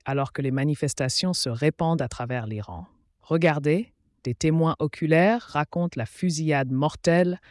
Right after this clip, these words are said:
impliquant un agent de l'I C E. Une vidéo montre le moment où un agent de l'immigration américain tire mortellement sur une femme, suivi des pétroliers saisis par les États-Unis.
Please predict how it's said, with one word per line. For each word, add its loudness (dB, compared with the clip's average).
impliquant -2
un -2
agent 0
de -2
l'I -4
C -6
E. -10
Une -2
vidéo 4
montre -2
le 0
moment 2
où -2
un 0
agent 0
de -2
l'immigration -2
américain -4
tire -6
mortellement -2
sur -8
une -4
femme, -12
suivi -4
des -2
pétroliers -4
saisis -2
par -8
les -6
États-Unis. -8